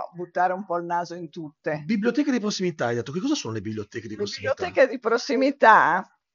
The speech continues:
Speaker 1: eh, sono sia biblioteche di condominio che biblioteche di quartiere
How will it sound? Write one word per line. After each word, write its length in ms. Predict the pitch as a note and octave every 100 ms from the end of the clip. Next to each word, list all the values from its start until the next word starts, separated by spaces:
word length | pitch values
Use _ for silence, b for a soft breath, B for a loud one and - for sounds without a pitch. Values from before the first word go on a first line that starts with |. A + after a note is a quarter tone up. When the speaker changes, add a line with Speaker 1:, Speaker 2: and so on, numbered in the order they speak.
| _ F3+
Speaker 1:
eh, 440 | F3+ E3+ E3 E3+
sono 460 | - - A#3 F#3 F#3
sia 260 | - D4+ E4+
biblioteche 600 | D#4 G#3 G3+ C#4 C4+ A3
di 120 | F#3+
condominio 920 | B3+ G#3+ G#3 G#3 G#3 A#3+ G#3 F3 D#3
che 220 | - C4+ B3+
biblioteche 640 | C4+ G#3+ G#3 G3+ G#3+ F3+
di 140 | E3+
quartiere 920 | E3+ E3+ E3+ - D#3+ C#3+ B2+ F3+ F4